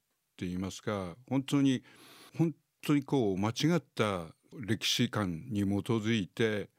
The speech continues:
それでただ、ただ謝ってさえすれば文句はないだろうっていう、まあ、本当に根底的に自虐史観が存在するんだと思いますけど、もう一度しっかり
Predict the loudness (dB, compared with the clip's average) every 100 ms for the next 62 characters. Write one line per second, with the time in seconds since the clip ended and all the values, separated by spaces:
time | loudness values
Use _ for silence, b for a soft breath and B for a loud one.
0 | _ _ _ _ -6 0 2 2 0 0
1 | 0 -2 -14 -6 0 0 2 2 2 2
2 | 0 -2 0 0 -2 -2 0 0 -2 -4
3 | B B B B -2 0 2 0 0 0
4 | 2 0 -2 -8 _ -6 -4 -4 -6 -10
5 | -16 -12 -6 -4 -2 -4 0 0 2 2
6 | 2 0 2 0 2 0 0 -4 -2 -2
7 | -4 -8 -10 -4 -2 0 -2 -2 -2 -4
8 | -4 -6 -6 -8 -8 0 2 2 0 -2
9 | -4 -4 -2 -2 -2